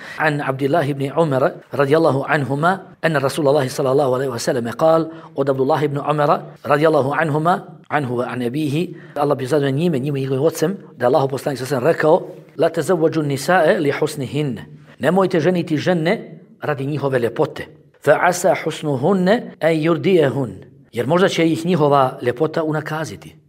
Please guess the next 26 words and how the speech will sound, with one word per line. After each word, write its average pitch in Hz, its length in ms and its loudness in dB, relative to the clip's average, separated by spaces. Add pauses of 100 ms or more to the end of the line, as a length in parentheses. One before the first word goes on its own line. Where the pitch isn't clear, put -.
(160)
Možda 113 160 -8
će 95 100 -14
proći 160 400 0
ili 135 180 -4
će 151 180 -4
ih - 180 -6
unakaziti 120 600 -6
njihova 104 180 -8
ljepota. 98 400 -10 (540)
وَلَا 160 200 6
تَزَوَّجُوهُنَّ 180 1080 2 (220)
لِأَمْوَالِهِنَّ. 143 840 2 (480)
I 131 120 -4
nemojte 180 360 2
ih 143 120 0
ženiti, 165 600 0
nemojte 185 300 -4
žene 131 220 0
ženiti 156 420 -4 (260)
zbog 117 220 -6
njihove 147 480 2 (200)
imetak. 175 680 0 (340)
فَعَسَى - 440 -2
أَمْوَالُهُنَّ 123 520 2
أَنْ 160 280 0
يُطْغِيَهُنَّ. 139 800 0